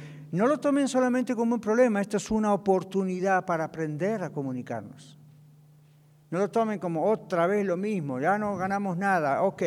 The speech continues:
un momento, esto es diferente o esto es lo mismo, pero esta es otra oportunidad. ¿Qué dice al final? No se ponga a la defensiva, su cónyuge no es su enemigo, no le está atacando.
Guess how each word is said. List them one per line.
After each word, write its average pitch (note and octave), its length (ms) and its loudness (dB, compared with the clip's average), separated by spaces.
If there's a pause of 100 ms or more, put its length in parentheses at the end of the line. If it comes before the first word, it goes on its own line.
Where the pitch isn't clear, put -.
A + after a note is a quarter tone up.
un D#3 60 -6
momento, D#3 480 -2
esto F#3 220 -4
es A3+ 60 -4
diferente G#3+ 580 -4
o F3 120 0
esto F3 180 -2
es G3 60 0
lo G3 80 2
mismo, G3 340 -2
pero D#3 120 -2
esta D#3 120 -4
es D3 80 -6
otra D#3+ 160 -4
oportunidad. C3 640 -4 (1600)
¿Qué A#3 100 8
dice C4+ 240 6
al A#3 80 4
final? D#3 460 0 (1400)
No A#3+ 480 4
se - 160 -2
ponga G#3 720 4
a E3+ 160 2
la F#3 240 4
defensiva, F3+ 1080 0
su D#3 240 -4
cónyuge F#3+ 540 0
no F3 280 0
es F3 160 -4
su F#3+ 160 -2
enemigo, D3+ 520 -2 (1040)
no D3+ 140 0
le F3 80 0
está F3 200 -2
atacando. D#3+ 600 -2